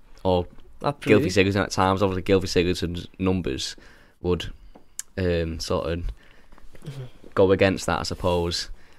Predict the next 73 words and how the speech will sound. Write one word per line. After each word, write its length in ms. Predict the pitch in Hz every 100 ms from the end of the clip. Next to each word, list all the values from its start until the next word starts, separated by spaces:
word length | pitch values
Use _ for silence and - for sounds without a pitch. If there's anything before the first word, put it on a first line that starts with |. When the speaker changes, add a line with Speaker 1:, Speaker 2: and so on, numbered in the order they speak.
| - -
Speaker 2:
Well, 100 | 185
Gylfi's, 420 | 214 233 240 196
Speaker 1:
Um, 40 |
Speaker 2:
Gylfi 360 | - 208 208 220
is 100 | 202
a, 160 | 190 156 - - -
he's 100 | 151
a 60 |
different 380 | 160 180 190 175
type 160 | 170 156
of 100 | -
player, 240 | 127 127
isn't 180 | 127 131
he? 100 | 131
He's 140 | 123
a, 220 | 131 127 -
a 40 | -
creator. 360 | - 143 175
Speaker 1:
Yeah. 340 | 170 165 160 143 -
Speaker 2:
He's 120 | 139
like 160 | 190 190
a 60 | 196
Hammers, 500 | 170 170 170 151 -
but 240 | 143 -
not 220 | 139 135
Speaker 1:
Yeah. 60 | 120
Speaker 2:
as 160 | 113 123
much 480 | 139 131 - - - - -
flair 440 | - 147 131 131
and, 140 | 135 -
and 120 | 127
ability 480 | 131 127 127 - 131
as 80 | 120
Hammers, 340 | 139 131 127
Speaker 1:
I, 20 |
Speaker 2:
if 40 | 131
you 40 | 131
Speaker 1:
I, 40 |
Speaker 2:
like. 120 | 127
Speaker 1:
I 140 | 151 156
like 220 | 123 120
Sig-, 220 | - 95 -
I 100 | 131
like 180 | 127
Sigurdsson 380 | - 110 101 95
as 80 | 90
Speaker 2:
I 100 | 285
Speaker 1:
a 60 | -
Speaker 2:
do. 120 | 311
Speaker 1:
playing 300 | - 117 107
off 100 | 98
the 80 | 95
striker 340 | - 92 92
as 80 | 98
a 40 |
split 240 | 90 - -
striker 340 | - 90 92
or 60 | 95
Speaker 2:
Yeah. 60 |
Speaker 1:
a 40 | -
number 180 | 90 85
ten. 240 | - 76
Higher 220 | 98 113
up 80 | 110
the 100 | -
pitch, 340 | - 98 - 90
we 80 | 95
didn't 160 | 110
have 120 | 101
to 100 | - 90
run. 220 | 87 87
He's 100 | 90
got 280 | 101 -